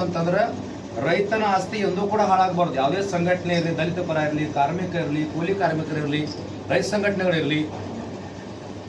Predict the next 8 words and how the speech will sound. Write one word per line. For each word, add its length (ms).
ಸಾರ್ವಜನಿಕವಾಗಿ 1000
ಮತ್ತು 300
ರೈತನ 420
ಜನಸಾಮಾನ್ಯರ 600
ಆಸ್ತಿ 240
ಎಂದೂ 260
ಕೂಡ 180
ಹಾಳಾಗಬಾರ್ದು. 560